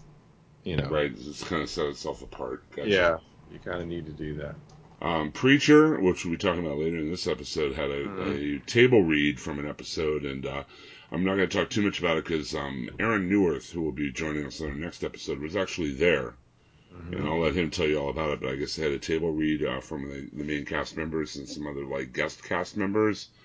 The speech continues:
Speaker 2: uh, reading, uh, script from, uh, episode nine that just aired.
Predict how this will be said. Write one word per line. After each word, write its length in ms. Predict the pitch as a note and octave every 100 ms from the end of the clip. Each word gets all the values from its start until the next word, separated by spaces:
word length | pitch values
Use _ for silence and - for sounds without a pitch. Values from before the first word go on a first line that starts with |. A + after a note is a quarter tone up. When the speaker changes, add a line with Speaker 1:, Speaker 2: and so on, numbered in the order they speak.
| - - _
Speaker 2:
uh, 160 | - C2+
reading, 400 | C#2 D2+ D2+ D2
uh, 220 | B1+ B1+
script 480 | B1+ - E2 - - - _
from, 340 | - C#2 C2+ C2
uh, 160 | C2 B1+
episode 340 | - - D2
nine 480 | C2+ C#2 C#2 B1+ B1 - -
that 100 | - - _ -
just 260 | C#2 - -
aired. 300 | C#2 C2